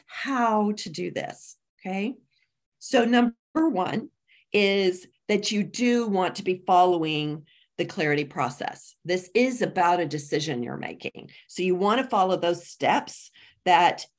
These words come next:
that my clients find in the growth driver system. And then, of course, is also in decision escalator, because this is a full process. It's not just this one piece. You need the first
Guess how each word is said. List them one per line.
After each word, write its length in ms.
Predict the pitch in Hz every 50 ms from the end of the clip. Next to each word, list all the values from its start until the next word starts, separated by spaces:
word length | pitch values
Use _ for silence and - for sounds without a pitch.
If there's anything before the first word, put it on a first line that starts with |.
| _ _ -
that 380 | 156 185 185 180 - - - -
my 260 | 175 190 226 254 277
clients 400 | 277 - 262 208 202 190 185 185
find 280 | - 202 180 175 170 175
in 80 | 160
the 60 | 165
growth 320 | 160 165 175 175 175 175 -
driver 300 | 185 151 147 139 147 147
system. 640 | 143 - 135 139 143 - - 143 139 135 139 139 139
And 180 | - 160 160 156
then, 140 | 165 160 160
of 120 | 160 -
course, 300 | - 196 175 160 160 -
is 140 | - 160 151
also 260 | 165 160 151 - 160
in 80 | 147 139
decision 580 | 143 156 - - 147 147 143 - - 139 143 -
escalator, 720 | 156 160 147 - - 135 127 135 123 123 135 - - - _
because 360 | - 180 - 208 240 180 - -
this 220 | - 214 214 214
is 140 | 220 208 208
a 80 | 208 -
full 220 | - - 185 180
process. 600 | 180 - - 156 139 139 - - - - - - -
It's 180 | 165 139 - -
not 260 | 175 175 170 - -
just 280 | - 175 160 160 -
this 260 | - 139 139 139 - -
one 280 | 147 147 131 120 113
piece. 420 | 104 - - - - - - - -
You 100 | 156 156
need 260 | 170 175 170 165 147
the 140 | 156 143 -
first 460 | 170 170 160 160 - - - - -